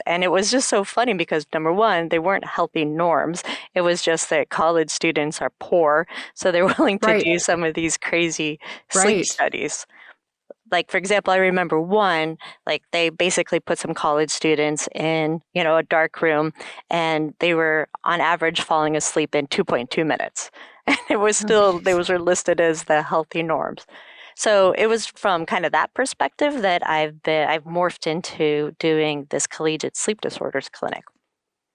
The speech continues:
Speaker 2: Oh, so you were telling me about a study that looked at sleep among college students. Tell me more about that one.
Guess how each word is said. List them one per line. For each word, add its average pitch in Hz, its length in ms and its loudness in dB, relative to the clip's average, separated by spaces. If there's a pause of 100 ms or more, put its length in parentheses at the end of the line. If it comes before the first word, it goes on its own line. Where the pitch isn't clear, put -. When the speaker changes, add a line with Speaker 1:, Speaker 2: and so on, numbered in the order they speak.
(200)
Speaker 2:
Oh, 285 160 2
so 285 220 2
you 233 220 4
were 440 160 4
telling 208 400 2
me 214 160 4
about 175 260 0
a 165 80 0
study 170 720 0
that 170 240 0
looked 180 500 0
at 180 260 -2
sleep 170 680 -2
among 170 500 2
college 170 460 -2
students. 151 420 -4
Tell 220 160 -4
me 247 120 2
more 160 180 0
about 165 220 -4
that - 200 -2
one. 170 320 -6